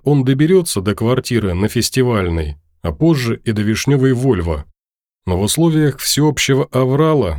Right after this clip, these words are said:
даже такой влиятельный бандит, как Ясин,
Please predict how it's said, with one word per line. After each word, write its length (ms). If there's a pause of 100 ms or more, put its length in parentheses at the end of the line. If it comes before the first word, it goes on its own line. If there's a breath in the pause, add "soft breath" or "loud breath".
даже 240
такой 360
влиятельный 680
бандит, 560
как 240
Ясин, 600